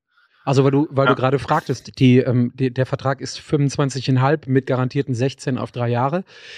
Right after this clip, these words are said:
Speaker 1: Ich hätte schon gedacht, dass der an den zehn Mio durchschnittlich im Jahr kratzt, jo. Also auch nicht fully guaranteed dann natürlich, aber ich dachte, dass am Ende des Tages irgendwie sowas wie, ich glaub, mit allen Incentives kann er sogar auf dreiunddreißig kommen, aber ich dachte, dass so, ähm, von, von Haus aus, äh,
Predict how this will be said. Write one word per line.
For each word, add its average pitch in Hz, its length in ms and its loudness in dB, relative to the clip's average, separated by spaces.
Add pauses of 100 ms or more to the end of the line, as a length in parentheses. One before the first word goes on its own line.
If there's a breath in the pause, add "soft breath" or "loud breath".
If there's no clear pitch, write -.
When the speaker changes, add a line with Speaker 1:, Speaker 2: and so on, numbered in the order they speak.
(120 loud breath)
Speaker 1:
Ich - 160 -2
hätte 208 160 0
schon 240 220 2
gedacht, 170 280 0
dass 143 80 -4
der 139 180 -2
an 135 120 0
den 127 260 2
zehn 135 300 2
Mio 127 320 4
durchschnittlich 123 480 -2
im 120 100 -6
Jahr 120 160 -4
kratzt, - 380 -6
jo. 120 240 0
Also - 200 0
auch 127 140 0
nicht 135 160 2
fully 151 280 2
guaranteed 131 500 0
dann 135 100 0
natürlich, 120 420 -2
aber 123 120 -2
ich 120 80 -2
dachte, 127 240 -6
dass 123 160 -6
am 123 80 -4
Ende 127 160 -2
des 120 100 -4
Tages 123 280 -2
irgendwie 127 200 -4
sowas 123 320 -2
wie, 131 140 0 (200 loud breath)
ich 135 120 -4
glaub, 131 180 0
mit 127 160 -6
allen 143 300 0
Incentives 135 500 -2
kann 135 140 -2
er 135 80 0
sogar 127 180 0
auf 120 100 -6
dreiunddreißig 127 640 -2
kommen, 151 180 0
aber 135 140 -2
ich 120 100 -2
dachte, 135 240 -4
dass 120 140 -4
so, 127 180 0 (440 loud breath)
ähm, 131 360 2
von, 127 300 0
von 127 240 -2
Haus 127 260 -2
aus, 131 540 -6
äh, 127 280 0